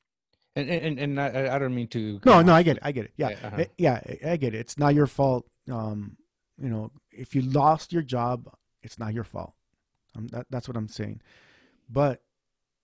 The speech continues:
Speaker 2: that goes to show all of us, right, that we're all inexpensible and it, we're all vulnerable to this
Speaker 1: How
Speaker 2: stuff.
Speaker 1: fragile, how
Speaker 2: How
Speaker 1: fragile
Speaker 2: fragile
Speaker 1: society
Speaker 2: we are.
Speaker 1: is, you know what I
Speaker 2: Exactly.
Speaker 1: mean?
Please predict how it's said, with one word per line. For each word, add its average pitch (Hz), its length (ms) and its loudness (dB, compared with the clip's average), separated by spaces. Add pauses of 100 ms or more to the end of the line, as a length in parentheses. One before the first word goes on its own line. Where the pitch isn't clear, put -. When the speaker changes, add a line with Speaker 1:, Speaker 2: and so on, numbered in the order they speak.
(1120)
Speaker 2:
that 123 380 -6
goes 131 360 -2
to - 120 -10
show 120 320 -4
all 131 240 0
of 131 120 -2
us, - 240 -20
right, 120 200 -10
that 120 100 -6
we're 110 180 -12
all 135 340 0
inexpensible 117 1160 -6
and 107 260 -8
it, 110 160 -10
we're 117 220 -4
all 147 220 6
vulnerable 120 480 -6
to 113 120 -12
this 113 260 -12
Speaker 1:
How 143 120 -2
Speaker 2:
stuff. 117 120 -6
Speaker 1:
fragile, 127 480 -4
how 107 60 -16
Speaker 2:
How 117 180 -10
Speaker 1:
fragile 147 340 0
Speaker 2:
fragile 160 400 8
Speaker 1:
society 131 40 0
Speaker 2:
we 131 120 4
are. 113 200 -2
Speaker 1:
is, 139 260 -14
you 127 160 -6
know 147 100 0
what 196 140 2
I 160 140 8
Speaker 2:
Exactly. 135 340 -2
Speaker 1:
mean? 180 120 -20